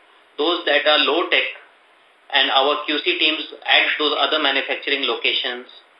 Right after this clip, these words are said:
can adequately check the quality, those are manufactured outside.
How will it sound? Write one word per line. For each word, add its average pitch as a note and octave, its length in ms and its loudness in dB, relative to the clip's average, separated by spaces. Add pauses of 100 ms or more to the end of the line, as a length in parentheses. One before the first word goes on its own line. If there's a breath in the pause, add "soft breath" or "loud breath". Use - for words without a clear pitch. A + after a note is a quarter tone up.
(440)
can C3+ 140 0
adequately C#3+ 800 -2
check C3+ 220 -2
the D3 120 -2
quality, A2+ 460 -6 (180)
those D3 200 -2
are D3 100 0
manufactured D3 560 -2
outside. - 480 -10